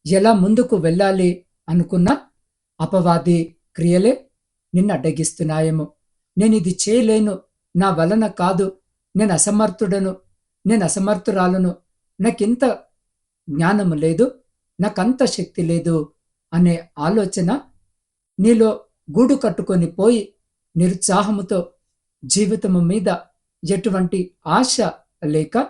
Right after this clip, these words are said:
నీవున్నావేమో. అయితే ప్రియ సహోదరి, సహోదరుడా, నువ్వు గుర్తు చేసుకోవలసిన విషయము ఏంటో తెలుసా? నువ్వు గ్రహించాల్సిన విషయము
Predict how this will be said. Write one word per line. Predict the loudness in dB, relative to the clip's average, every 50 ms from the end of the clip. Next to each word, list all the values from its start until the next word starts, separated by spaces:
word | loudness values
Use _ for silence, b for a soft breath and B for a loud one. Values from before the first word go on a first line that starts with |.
| -8 _ _ _ _ _ _ _ _ _ _ -8
నీవున్నావేమో. | -6 -6 -4 -4 -4 -4 -4 -4 -4 -4 -4 -4 -4 -6 -8 -10 _ _ _ _ -8
అయితే | -8 -6 -2 0 0 0 0 -4 _ _ _ _ _ _ _ _ _ _ _ _ _ _
ప్రియ | -2 0 0
సహోదరి, | 2 0 0 -2 -2 -4 -2 -2 -2
సహోదరుడా, | -2 -2 -4 -4 -6 -6 -4 -4 -4 -4 -4 -4 -4 -6 -8 _ _ _ _ _ _ _ _ _ _ _ _ _ -4
నువ్వు | -2 -2 -2 0 0 0
గుర్తు | 0 0 0 0 0 0 0 0 -6 _ _ _ -2 2 2
చేసుకోవలసిన | 2 2 2 0 0 0 0 0 0 0 -2 -4 -6
విషయము | -4 -4 -4 -2 0 0 0 0 0 -2 -6 -10 _ _ _ _ _ _ _ -6
ఏంటో | -2 -2 -2 0 0 -2 -2 -2 -2 -4 _ _ _ _ -8
తెలుసా? | -6 -4 -4 -2 -2 -4 -4 -6 -12 _ _ _ _ _ _ _ _ _ _ -2
నువ్వు | -2 -2 -2 -4 -2 -2
గ్రహించాల్సిన | 0 2 2 2 2 0 0 0 0 0 -2 -4 -4 -2 -2 -2
విషయము | -2 -2 -4 -2 -2 -2 -2 -2 -4